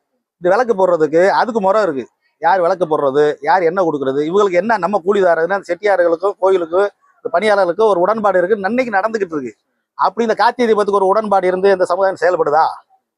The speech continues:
கேளுங்க, இருந்தா சொல்ல சொல்லுங்க பாப்போம். இருக்காடா? அதாவது நான் ஜென்யூனா தான் பேசுறேன், இருக்கான்னு சொல்ல சொல்லுங்க.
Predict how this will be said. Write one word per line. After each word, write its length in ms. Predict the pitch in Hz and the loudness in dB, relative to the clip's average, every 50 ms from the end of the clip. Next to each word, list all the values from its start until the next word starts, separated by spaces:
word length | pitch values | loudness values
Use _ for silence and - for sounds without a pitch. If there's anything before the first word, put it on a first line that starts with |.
| _ _ | _ _
கேளுங்க, 300 | 165 180 185 180 190 233 294 _ _ _ _ _ _ _ _ _ _ _ _ _ _ | 0 0 0 0 -2 -4 -6 _ _ _ _ _ _ _ _ _ _ _ _ _ _
இருந்தா 300 | - 156 190 208 220 196 | -4 -4 -2 0 0 0
சொல்ல 200 | - 185 185 202 | 0 0 -2 0
சொல்லுங்க 360 | 185 185 185 196 196 160 143 | 0 0 0 0 0 0 0
பாப்போம். 140 | 135 135 143 | 0 0 -2
இருக்காடா? 340 | 160 - 202 196 185 170 160 - _ _ - - - _ | 0 0 0 0 0 -2 -2 -4 _ _ -20 -20 -10 _
அதாவது 220 | 127 151 190 208 | -2 0 0 0
நான் 400 | 185 160 151 143 131 123 117 110 - _ _ _ _ _ _ _ - | 0 0 0 0 -2 -4 -8 -12 -16 _ _ _ _ _ _ _ -4
ஜென்யூனா 280 | 160 185 220 226 220 | -2 -2 0 0 0
தான் 120 | 214 202 170 | -2 0 0
பேசுறேன், 280 | 156 131 - 104 101 - - _ _ _ _ _ _ _ | 0 -2 -2 -8 -10 -14 -20 _ _ _ _ _ _ _
இருக்கான்னு 260 | 160 170 175 196 196 | -8 -4 -4 -4 -2
சொல்ல 180 | 156 175 175 185 | -2 0 -2 0
சொல்லுங்க. 400 | - 170 151 151 143 139 123 - | 0 0 -2 0 0 -2 -2 -4